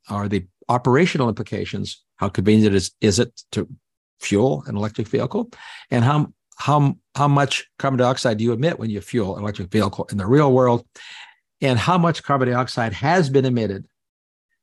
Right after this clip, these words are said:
before the first mile you drive your elect-, electric vehicle? In other words, when that vehicle shows up in your driveway or you pick it up from the dealer, it's already emitted a lot of C O two. How much C O two? How much do we know about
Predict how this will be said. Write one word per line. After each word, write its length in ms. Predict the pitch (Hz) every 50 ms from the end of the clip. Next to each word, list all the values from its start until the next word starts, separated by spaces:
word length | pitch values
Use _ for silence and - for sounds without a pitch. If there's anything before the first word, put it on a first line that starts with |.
| _ _ _ _ _ _ -
before 340 | 123 107 - - - 156 135
the 80 | 131
first 360 | - - - 143 151 - -
mile 200 | 147 131 127 123
you 140 | 120 117 113
drive 320 | 104 113 113 123 147 147 120
your 120 | 107 92
elect-, 200 | 90 90 - - - _ -
electric 300 | 107 107 92 - 98 90
vehicle? 280 | - 101 87 78 78 -
In 60 | -
other 160 | 113 110 110
words, 320 | 104 101 98 95 - - - _ _ _ _ _ _ _ -
when 160 | 113 110 113
that 180 | 127 127 117
vehicle 280 | - 135 131 127 135 113
shows 260 | - - 135 131 120
up 160 | 143 131 -
in 60 | 139 131
your 80 | 131
driveway 520 | 120 127 123 131 143 139 113 - - 78 - _ _ _ _ _ _ _ _ _
or 80 | -
you 140 | - - 117 _ _ _ _ _ _ _ _ -
pick 140 | 127 -
it 80 | 123 117
up 100 | 120 -
from 120 | - 113
the 60 | 107 104
dealer, 440 | 98 123 127 123 113 98 85 - _ _ _ _ _ _ _ _ _ _ _ _
it's 140 | - - -
already 460 | - - 127 131 139 135 127 131 127
emitted 320 | 113 113 131 143 135 123 101
a 80 | 95
lot 180 | 95 95 98 98
of 60 | 95
C 200 | - - - 101
O 80 | 123 104
two. 200 | - - 104 80
How 160 | 78 120 151
much 220 | 151 147 147 139
C 180 | - - 131 117
O 100 | 107 104
two? 320 | 101 - 113 98 98 98
How 100 | 104 123
much 180 | 139 143 135 -
do 80 | - 117
we 100 | 110 113
know 160 | 131 151 160
about 240 | 131 120 - -